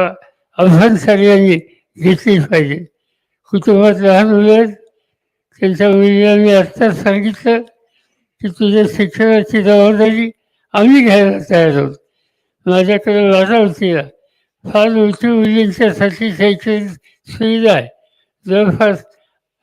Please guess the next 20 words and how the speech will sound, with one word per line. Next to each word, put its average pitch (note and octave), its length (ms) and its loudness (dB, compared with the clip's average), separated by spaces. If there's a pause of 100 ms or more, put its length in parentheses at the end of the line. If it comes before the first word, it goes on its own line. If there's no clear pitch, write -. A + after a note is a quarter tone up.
नऊ G#3 300 0
ते A3+ 180 -4
दहा G3+ 240 0
हजार A3+ 240 0
मुली A3 360 0
शिकतात. D#3 440 -6 (680)
त्याच्यामध्ये A3 420 -2
आणखी A3 340 0 (120)
एक G#3+ 160 -2
मुलगी F3+ 220 -2
असेल, D#3+ 360 -2 (560)
उद्या G#3 260 0
मुलगा A3 380 0
येत F#3+ 220 -2
असेल, D3+ 360 -6 (520)
त्यांचं G#3+ 440 2
पूर्ण C#4+ 540 2
शिक्षण F3 540 -6 (560)
आपण F#3+ 340 0
करू, A#3+ 480 -2